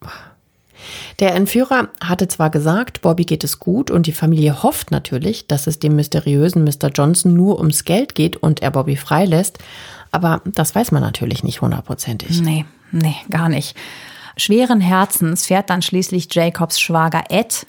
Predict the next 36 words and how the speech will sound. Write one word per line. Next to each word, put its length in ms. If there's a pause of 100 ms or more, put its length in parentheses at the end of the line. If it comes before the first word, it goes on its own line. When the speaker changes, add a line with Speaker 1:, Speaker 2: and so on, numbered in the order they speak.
(240)
Speaker 2:
zum 200
Leichenschauhaus. 1000 (720)
Die 60
Eltern 200
sehen 140
sich 180
dazu 280
gerade 340
absolut 520
nicht 320
in 140
der 100
Lage 300
und 160
müssen 260
sich 180
ja 120
auch 220
um 260
das 220
Lösegeld 560
kümmern, 260
beziehungsweise, 1000
wir 100
sind 160
neunzehnhundertvierundzwanzig, 1300
am 160
Festnetztelefon 1300
auf 180
den 180
nächsten 440
Anruf 360
oder 140
Hinweis 560
warten. 320
Speaker 1:
Mhm. 400